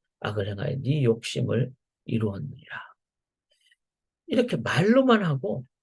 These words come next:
계속 악을 행하고 욕심을 이룩하는. 그러니까 우리가 말씀을 얼마나 많이 받습니까?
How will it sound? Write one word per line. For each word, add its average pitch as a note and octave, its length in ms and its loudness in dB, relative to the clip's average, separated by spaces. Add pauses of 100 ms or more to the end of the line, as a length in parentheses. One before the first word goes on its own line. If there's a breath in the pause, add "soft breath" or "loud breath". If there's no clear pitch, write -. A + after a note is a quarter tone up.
(300)
계속 C4+ 420 4
악을 G3 300 4
행하고 F3+ 460 -2 (280)
욕심을 C#3+ 500 2
이룩하는. - 360 -10 (640)
그러니까 C#4 180 -4
우리가 A#3 260 6
말씀을 A3 520 2
얼마나 B3+ 400 0
많이 E3 280 -2
받습니까? C3+ 460 -12